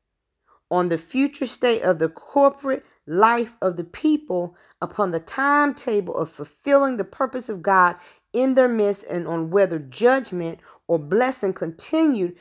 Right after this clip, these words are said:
to flow within the camp of Israel. That is powerful. Their own word and attitude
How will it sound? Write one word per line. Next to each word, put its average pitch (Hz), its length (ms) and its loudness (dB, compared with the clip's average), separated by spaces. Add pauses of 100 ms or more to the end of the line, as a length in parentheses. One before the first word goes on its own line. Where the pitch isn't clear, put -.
(160)
to 175 100 -6
flow 240 300 0
within 170 340 -2
the 151 80 -2
camp 208 280 -6
of 196 160 -8
Israel. 165 380 -6
That 202 180 -4
is 175 120 -8
powerful. 165 680 -4 (280)
Their 247 360 6
own 277 340 2
word 208 500 -2 (680)
and 196 140 -4 (100)
attitude 208 760 0